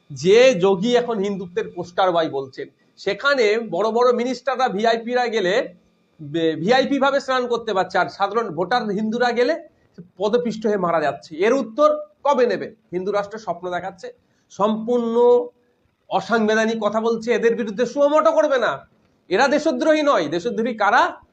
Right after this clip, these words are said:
তাদের উপর অত্যাচার হলে মুখ খুললে ইউএপিএ মা-, মিথ্যা ইউএপিএ লাগিয়ে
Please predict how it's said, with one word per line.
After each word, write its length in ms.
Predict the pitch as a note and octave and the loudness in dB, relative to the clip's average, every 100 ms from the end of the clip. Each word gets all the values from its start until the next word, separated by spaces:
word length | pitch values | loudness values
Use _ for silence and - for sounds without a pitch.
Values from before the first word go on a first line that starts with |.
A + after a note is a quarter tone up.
| _ _ _ _ _ _ - | _ _ _ _ _ _ -2
তাদের 180 | F#3 A3+ | 0 2
উপর 100 | G#3+ | 0
অত্যাচার 360 | G#3+ A#3+ C4 | 0 0 2
হলে 200 | G#3 C#4 | 2 2
মুখ 240 | B3 B3+ B3 | 0 -4 -4
খুললে 260 | C#4 D4+ | 0 0
ইউএপিএ 420 | B3 A3+ F3+ A3 | 2 0 0 -2
মা-, 140 | G3+ F#3+ | -4 -4
মিথ্যা 380 | F#3+ G#3 A3+ G#3 | -6 -6 -2 -4
ইউএপিএ 420 | G3+ G3 G3+ F#3 | -2 -6 -4 -2
লাগিয়ে 340 | E3 F#3 E4 | -2 -2 -6